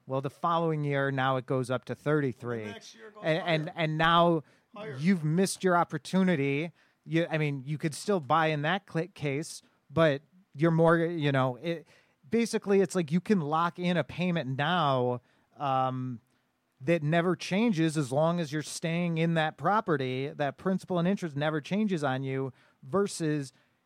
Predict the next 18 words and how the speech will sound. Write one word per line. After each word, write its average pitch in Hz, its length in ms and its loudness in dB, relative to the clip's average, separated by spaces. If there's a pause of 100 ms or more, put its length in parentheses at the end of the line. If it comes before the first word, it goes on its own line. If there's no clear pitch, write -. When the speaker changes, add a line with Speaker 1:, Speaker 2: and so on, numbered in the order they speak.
(440)
Speaker 1:
short-term 185 720 4
thinking 143 640 -2
where 139 300 0
maybe 160 420 0
you 170 160 2
can 160 180 -2
save 156 320 -2
some 147 200 -4
money 151 480 -2 (340)
for 160 180 0
a 139 60 2
year, 175 480 0 (100)
two, 190 480 2
maybe 160 300 0
three. 151 680 0 (380)
Um, 139 560 -2 (280)
but 156 120 2
once 185 520 -2